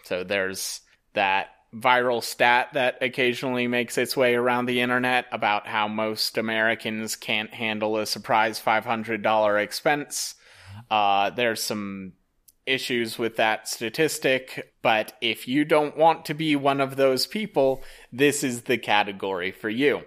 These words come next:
Uh, so just figure out how much cushion you are happy with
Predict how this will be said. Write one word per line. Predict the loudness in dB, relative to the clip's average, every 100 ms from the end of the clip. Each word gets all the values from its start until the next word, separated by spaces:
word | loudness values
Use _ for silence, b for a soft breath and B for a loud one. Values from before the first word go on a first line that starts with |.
| B B B B -2
Uh, | 2 4 2
so | 0
just | 0 2 2
figure | 2 4 6 6
out | 6 4 2 -4
how | 0 2
much | 2 0 0 -4
cushion | 0 0 2 -2 -2
you | -4 -2 -2 -2 2
are | 4 4 2 0
happy | 0 0 0 -2
with | 0 0 -2